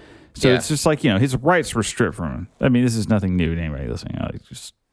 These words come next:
Speaker 1: it just fucking happens. <laughs> You know what I'm saying? Hey, you go out, you try
Speaker 2: Yeah.
Speaker 1: to be a free guy, and this shit happens. So, um, uh, so, uh, he, <laughs> I think he's got, he's off now. Like he's, he's been
Speaker 2: Yeah.
Speaker 1: let,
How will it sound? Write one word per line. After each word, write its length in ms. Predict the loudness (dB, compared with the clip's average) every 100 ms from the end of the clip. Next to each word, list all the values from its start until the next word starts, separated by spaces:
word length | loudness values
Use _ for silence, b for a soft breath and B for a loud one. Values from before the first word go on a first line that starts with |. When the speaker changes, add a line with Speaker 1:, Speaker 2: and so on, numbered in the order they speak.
| -10 -2
Speaker 1:
it 120 | -2
just 280 | 0 -2 2
fucking 240 | 2 4
happens. 440 | 2 2 2 2 4
<laughs> 0 |
You 100 | 4
know 80 |
what 60 | 4
I'm 40 | 4
saying? 300 | 4 4 0 B B B
Hey, 140 | 4
you 120 | 4
go 120 | 4 4
out, 100 | 4
you 80 |
try 100 | 4
Speaker 2:
Yeah. 40 | 4
Speaker 1:
to 40 |
be 120 | 4 2
a 40 |
free 240 | 2 2 4
guy, 260 | 4 4
and 160 | 2 2
this 160 | 0
shit 320 | -4 -2 0 0
happens. 400 | 0 -4 -8 -2
So, 160 | 0 2
um, 400 | 2 2 0 -6 _ _ -10 -2
uh, 220 | 2 2
so, 460 | 4 4 4 2 -2 -2
uh, 100 | 0
he, 440 | 2 2 4 2 -2
<laughs> 100 | -2
I 100 | 2
think 200 | 2 2 2
he's 180 | 0
got, 200 | 4 4 4
he's 160 | 2
off 320 | 2 2 2
now. 300 | 2 2 2
Like 200 | 0 0
he's, 440 | 2 2 2 -2 -8 _ _ _ _
he's 260 | 0 0
been 160 | 0 2
Speaker 2:
Yeah. 120 | 4
Speaker 1:
let, 180 | 2 -2